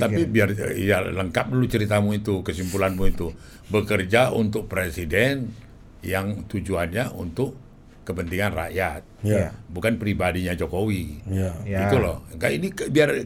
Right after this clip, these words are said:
Speaker 2: <laughs> biar clear dulu,
Speaker 1: Ya.
Speaker 2: gitu loh. Ya
Speaker 1: Ya.
Speaker 2: udah.
Speaker 1: Ya. Apa yang dirasakan menteri-menteri itu, Pung?
Speaker 2: Ya,
Speaker 1: A-,
Speaker 2: biar
Speaker 1: a-, a-, a-, iya,
Speaker 2: Ya,
Speaker 1: apa
Speaker 2: enggak,
Speaker 1: rasanya
Speaker 2: enggak,
Speaker 1: sih, Pung?
Speaker 2: enggak ada, enggak ada ini,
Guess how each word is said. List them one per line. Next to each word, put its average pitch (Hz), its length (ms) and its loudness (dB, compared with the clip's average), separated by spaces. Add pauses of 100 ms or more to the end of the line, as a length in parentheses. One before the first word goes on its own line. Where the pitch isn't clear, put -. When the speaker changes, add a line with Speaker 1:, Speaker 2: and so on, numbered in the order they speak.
(140)
Speaker 2:
<laughs> - 280 -2
biar 139 200 4
clear 151 360 6
dulu, 175 500 6
Speaker 1:
Ya. - 60 0
Speaker 2:
gitu - 160 4
loh. 120 160 6
Ya 107 160 0 (500)
Speaker 1:
Ya. 104 140 0
Speaker 2:
udah. 180 300 4
Speaker 1:
Ya. 113 120 0 (160)
Apa 165 300 6
yang 226 80 4
dirasakan 139 600 4
menteri-menteri 117 600 -2
itu, 175 140 2
Pung? - 200 -4 (220)
Speaker 2:
Ya, - 80 12
Speaker 1:
A-, - 80 8
Speaker 2:
biar 180 240 6
Speaker 1:
a-, - 100 -8 (140)
a-, - 160 6 (240)
a-, - 160 0 (260)
iya, - 300 4
Speaker 2:
Ya, 147 160 -2
Speaker 1:
apa - 320 0
Speaker 2:
enggak, 269 160 8
Speaker 1:
rasanya 214 280 6
Speaker 2:
enggak, 185 120 4
Speaker 1:
sih, 170 80 0
Pung? 202 160 -4 (160)
Speaker 2:
enggak 135 340 6
ada, 110 220 6
enggak 110 240 4
ada 107 120 4
ini, 104 280 2